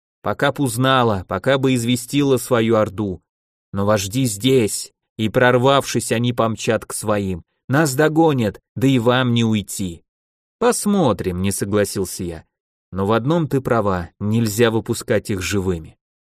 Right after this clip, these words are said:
«Кто же их убьет?» удивилась Дандаки. «Уж не ты ли?» «Я». От удивления сотница потеряла дар речи.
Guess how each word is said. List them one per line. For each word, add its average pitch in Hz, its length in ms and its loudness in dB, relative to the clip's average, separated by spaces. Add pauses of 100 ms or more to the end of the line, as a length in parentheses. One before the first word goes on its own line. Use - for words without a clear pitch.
(220)
«Кто 175 260 4
же 143 160 0
их 147 200 -2
убьет?» 143 440 0
удивилась 101 540 0
Дандаки. 104 760 -2 (240)
«Уж 120 240 -2
не 165 160 2
ты 170 280 2
ли?» 87 260 -6 (260)
«Я». 135 420 -4 (680)
От 95 200 -6
удивления 113 600 2
сотница 123 580 -2
потеряла 117 540 2
дар 107 280 0
речи. 104 500 -2